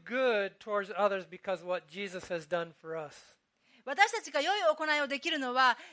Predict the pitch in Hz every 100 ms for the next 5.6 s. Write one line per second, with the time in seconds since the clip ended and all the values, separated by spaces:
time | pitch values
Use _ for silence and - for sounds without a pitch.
0 | 262 339 427 - - 302 - 277 269 277
1 | 262 285 311 311 330 269 233 220 262 262
2 | 214 214 240 254 226 175 - 262 294 220
3 | 233 226 196 220 202 170 240 208 - -
4 | 220 233 226 - 190 220 220 208 190 190
5 | 190 185 170 180 170